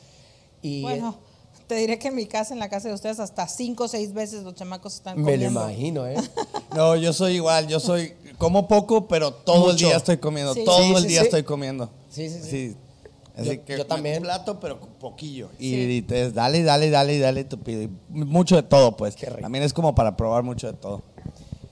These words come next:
Speaker 1: Y, pues, bueno, la, la palabra chef viene del francés, que significa cabeza.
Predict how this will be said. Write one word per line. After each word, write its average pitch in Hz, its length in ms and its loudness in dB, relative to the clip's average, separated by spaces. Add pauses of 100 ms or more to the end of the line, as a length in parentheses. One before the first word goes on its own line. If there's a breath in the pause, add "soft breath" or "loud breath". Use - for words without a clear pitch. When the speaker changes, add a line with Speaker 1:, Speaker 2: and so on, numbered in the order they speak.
(140 loud breath)
Speaker 1:
Y, 160 220 -4
pues, 190 200 -2
bueno, 240 340 2
la, 156 500 2
la 151 200 2
palabra 208 300 0
chef - 540 0 (440 soft breath)
viene 175 460 -4
del 151 160 0
francés, 135 600 -2
que - 180 -8
significa 127 560 -6
cabeza. 143 560 -4